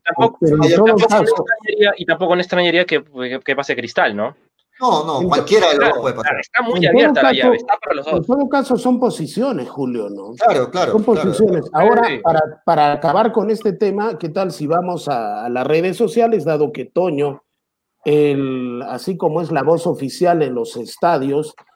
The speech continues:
Speaker 2: acá es la voz oficial en leer los
Speaker 3: Comentarios.
Speaker 2: comentarios del, de, de los
Speaker 3: Sí.
Speaker 2: oyentes, de los televidentes, ¿no? Y me
Speaker 3: Vamos.
Speaker 2: encantó mucho, ¿sabe por qué? Porque, Julio, te cuento una anécdota. Justo tenía que irme hasta, mira, hasta Cerro Colorado,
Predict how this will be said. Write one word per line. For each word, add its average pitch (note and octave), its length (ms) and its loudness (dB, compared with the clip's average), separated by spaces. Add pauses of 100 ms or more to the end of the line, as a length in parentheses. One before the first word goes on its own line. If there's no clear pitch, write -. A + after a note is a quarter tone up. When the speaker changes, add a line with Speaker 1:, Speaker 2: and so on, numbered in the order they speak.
(100)
Speaker 2:
acá B2+ 280 -2
es F3+ 140 -2
la E3 120 2
voz E3 240 0
oficial E3 600 0
en B2+ 220 -4 (260)
leer D3 280 2
los D3 120 0
Speaker 3:
Comentarios. C3 720 0
Speaker 2:
comentarios A#2+ 60 -10
del, A#2 180 -2 (640)
de, F#2 260 -12
de B2+ 160 0
los B2 160 0
Speaker 3:
Sí. C#3 80 0
Speaker 2:
oyentes, D3 580 2
de C3+ 80 0
los A#2+ 160 -4
televidentes, A2+ 880 -4
¿no? D3+ 120 0 (260)
Y F#3+ 80 2
me G#3+ 140 6
Speaker 3:
Vamos. A3+ 200 6
Speaker 2:
encantó B3+ 240 2
mucho, E4+ 360 4
¿sabe D4 240 0
por A3+ 260 2
qué? E4+ 140 2
Porque, E3+ 520 -2 (360)
Julio, A#3+ 320 2
te E3 100 -2
cuento G#3+ 260 2
una G#3+ 180 2
anécdota. G#3 600 0 (340)
Justo G#3 600 -2
tenía D#3+ 420 -2
que C3 140 -6
irme F3+ 340 0
hasta, B2 400 -6
mira, A#2 340 -6
hasta A2 480 -8
Cerro D#3+ 360 -2
Colorado, F3+ 720 4